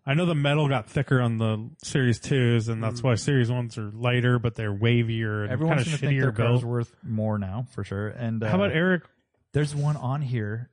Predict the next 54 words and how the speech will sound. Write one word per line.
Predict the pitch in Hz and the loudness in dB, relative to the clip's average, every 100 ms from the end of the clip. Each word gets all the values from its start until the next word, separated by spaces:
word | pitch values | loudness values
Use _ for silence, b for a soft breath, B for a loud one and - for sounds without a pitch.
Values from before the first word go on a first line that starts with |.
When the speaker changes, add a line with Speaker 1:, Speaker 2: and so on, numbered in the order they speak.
| _ - | _ -4
Speaker 3:
by | 107 | -2
the | 107 | 0
way. | 110 107 143 | 2 2 0
<laughs> | 135 | -2
There's | 127 120 - | -2 -2 -8
a, | 135 120 | -8 -6
another | 127 117 123 131 | -6 -2 -2 -2
seventy-one | - 143 120 107 117 120 | -4 -6 -4 -4 -6 -6
for | 123 | -8
sale | 107 120 117 | -10 -8 -8
on | 107 113 | -8 -8
Bring | 113 | -8
a | 107 | -10
Trailer | - 117 110 | -8 -8 -6
that | 101 | -6
closes | - 117 107 | -4 -4 -4
in, | 104 | -6
like, | 101 95 - | -8 -10 -12
two | - 120 | -10 -6
days. | 107 107 95 95 | -4 -4 -6 -6
How | 165 135 | -2 -2
stoked | 127 - - 127 - | -4 -8 -10 -10 -10
is | 117 | -12
that | 113 107 | -10 -2
guy? | |
Speaker 1:
Oh, | 240 131 127 123 117 113 | 2 4 4 4 4 4
man. | 117 123 110 | 4 2 2
Speaker 3:
<laughs> | 104 | 2
He's | 107 | 0
like, | 175 165 156 - | 0 -2 -6 -8
"Oh | 233 190 | -8 -8
my | 190 170 175 | -12 -12 -10
God." | 190 165 147 B 170 | -8 -10 -12 B -8
Or | 160 | -2
he's | 151 | 0
gonna | 131 | 0
be | 120 | -2
super | 131 113 | -4 -8
bummed, | 98 110 104 127 | -6 -8 -8 -8
one | 123 | -8
of | |
the | 107 | -8
two, | - 113 | -6 -4
because | 120 143 135 | -2 -2 -4
no | 185 220 | -4 -4
car | - 131 120 | -2 -2 -2
is | 113 107 | -6 -14
gonna | 110 120 98 | -12 -10 -6
do | 123 | -4
that. | 101 95 - | -4 -6 -8
I | |
Speaker 1:
No, | 113 190 175 | -4 0 2
he's | |
Speaker 3:
that's | 156 | 2